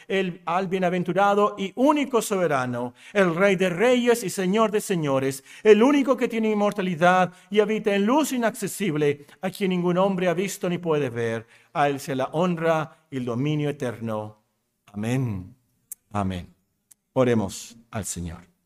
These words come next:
Padre Santísimo,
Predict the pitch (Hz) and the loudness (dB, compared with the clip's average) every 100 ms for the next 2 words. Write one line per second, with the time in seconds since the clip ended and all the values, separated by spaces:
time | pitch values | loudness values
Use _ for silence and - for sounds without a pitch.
0 | _ _ _ _ _ _ _ _ _ _ | _ _ _ _ _ _ _ _ _ _
1 | _ _ _ _ _ _ _ _ 170 170 | _ _ _ _ _ _ _ _ 2 4
2 | 156 147 139 143 160 - 139 113 98 | 2 -2 -4 -4 -4 -2 -2 -2 -6